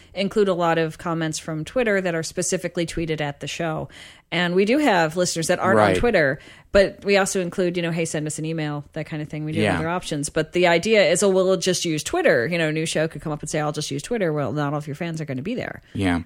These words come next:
Speaker 1: Yeah.
Speaker 2: And I don't know, I, I guess I see the, the point that this author is making in the article, but I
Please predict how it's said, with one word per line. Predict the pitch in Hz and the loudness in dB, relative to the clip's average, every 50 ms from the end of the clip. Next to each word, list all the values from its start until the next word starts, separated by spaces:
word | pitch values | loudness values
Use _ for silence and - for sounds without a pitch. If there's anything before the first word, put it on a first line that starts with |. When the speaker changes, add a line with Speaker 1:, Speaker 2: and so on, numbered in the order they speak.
| _ _ _ _ _ _ - | _ _ _ _ _ _ -10
Speaker 1:
Yeah. | 170 156 139 123 135 139 - - _ _ _ _ _ _ - | -8 -6 -6 -6 -8 -10 -12 -16 _ _ _ _ _ _ 0
Speaker 2:
And | 120 120 123 - 123 - 233 - - - | 4 6 6 8 8 6 4 4 0 0
I | - 240 | 2 4
don't | 254 226 170 | 4 6 6
know, | 156 151 | 4 4
I, | 151 - 156 160 160 - | 4 2 2 0 0 2
I | - - 190 | 2 2 2
guess | 175 175 220 254 262 - 220 | 4 6 6 6 6 6 4
I | 175 165 | 4 4
see | 143 - - - 190 180 170 165 | 2 0 0 0 0 0 0 0
the, | 147 143 143 131 127 120 - | 2 4 6 6 6 4 2
the | 98 113 117 | 0 -4 -4
point | 113 - - - - 151 139 120 113 110 104 - - - - - | -4 -6 -6 -2 2 4 4 4 4 4 2 -2 -4 -6 -8 -12
that | 104 107 110 104 104 98 - 104 | -2 2 4 4 4 2 2 2
this | 113 113 107 - - - - _ | 2 2 2 2 0 -2 -4 _
author | - 120 117 117 120 120 - 117 107 | -2 2 2 2 2 2 0 0 0
is | 98 95 101 | 0 0 0
making | 104 107 113 113 110 - 113 101 98 90 | 2 2 2 2 0 0 -2 -2 -2 -4
in | 87 - 101 95 | -4 -4 -4 -4
the | 92 90 - | -4 -4 -2
article, | - 110 110 113 113 107 104 - 98 | 0 2 4 4 4 2 0 -2 -2
but | 92 95 - 180 - - - _ - | -4 -4 -6 -8 -8 -8 -10 _ -6
I | 104 107 | -6 -6